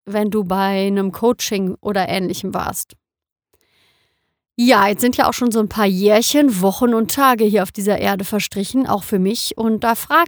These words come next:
ich mich doch zunehmend, warum habe ich manche Sachen sofort, die ich mir vornehme und kreiere die einfach ganz leicht und manche Dinge, die funktionieren einfach nicht und zeigen sich auch immer wieder.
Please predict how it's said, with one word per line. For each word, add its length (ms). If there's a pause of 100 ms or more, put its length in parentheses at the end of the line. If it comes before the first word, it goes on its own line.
ich 240
mich 220
doch 160
zunehmend, 720 (300)
warum 460
habe 160
ich 80
manche 280
Sachen 300
sofort, 760
die 80
ich 120
mir 120
vornehme 480
und 240
kreiere 440
die 180
einfach 440
ganz 280
leicht 380 (340)
und 140
manche 300
Dinge, 240
die 100
funktionieren 800
einfach 360
nicht 300
und 140
zeigen 320
sich 260
auch 140
immer 320
wieder. 380